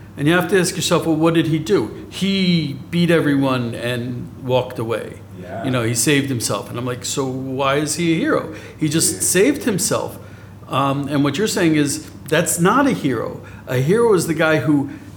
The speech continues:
Speaker 1: he's, he's, he's not necessarily saving himself. He's going for the bigger picture.
Speaker 2: You know, it's funny you say this, and I, I had to teach, I have a thirteen-year-old son who also likes
Speaker 1: Mm-hmm.
Speaker 2: the, the Marvel movies, and I watch them with him. I like to have a little bit of a grip on,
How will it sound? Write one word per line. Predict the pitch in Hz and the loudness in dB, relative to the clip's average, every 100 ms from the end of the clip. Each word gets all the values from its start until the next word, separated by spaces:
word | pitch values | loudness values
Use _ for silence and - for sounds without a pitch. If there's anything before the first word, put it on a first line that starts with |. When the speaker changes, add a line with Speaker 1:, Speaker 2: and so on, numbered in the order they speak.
| - - - | -18 -20 -18
Speaker 1:
he's, | - - 190 190 160 - | -12 -4 0 0 0 -2
he's, | 135 170 - - 156 | 0 0 0 -2 -2
he's | 160 147 | -2 0
not | 170 214 208 | 2 2 2
necessarily | 165 156 156 147 131 123 | 2 2 0 0 0 -2
saving | 110 131 139 | -2 -2 0
himself. | 135 131 151 147 - - | -2 0 -2 -4 -10 -2
He's | 165 147 | 0 2
going | 170 151 143 | 2 2 2
for | 135 | 0
the | 120 | -4
bigger | 107 131 113 | -2 -2 -2
picture. | - 110 - - - - - - - - | -6 -8 -8 -10 -10 -12 -16 -18 -18 -14
Speaker 2:
You | - | -8
know, | 120 | -2
it's | 117 - | -2 0
funny | 139 127 | 2 4
you | 117 | 4
say | - 131 | 4 4
this, | 127 104 110 | 4 4 4
and | |
I, | 113 | 2
I | 117 113 | 2 2
had | 117 113 | 2 2
to | 113 | 2
teach, | - 120 | 2 2
I | 117 | 4
have | 110 | 2
a | 107 | 2
thirteen-year-old | 131 120 120 107 98 95 | 2 2 4 4 2 2
son | 104 90 | 0 2
who | 107 | 2
also | 120 117 107 | 2 2 2
likes | 98 92 - - | 2 0 -2 -4
Speaker 1:
Mm-hmm. | - - - | -6 -8 -2
Speaker 2:
the, | 113 | 0
the | 117 110 | 2 4
Marvel | 101 98 98 | 4 4 2
movies, | 95 139 165 | 4 4 4
and | 240 | 4
I | 220 | 4
watch | 190 180 175 | 4 4 2
them | 160 135 | 2 2
with | 135 | 4
him. | 175 | 2
I | 135 | 4
like | 120 104 | 2 2
to | 95 95 | 2 0
have | 101 92 | -2 0
a | |
little | 98 95 | 0 2
bit | 90 | 0
of | |
a | 90 | -2
grip | 92 101 101 | 0 0 2
on, | 95 | 0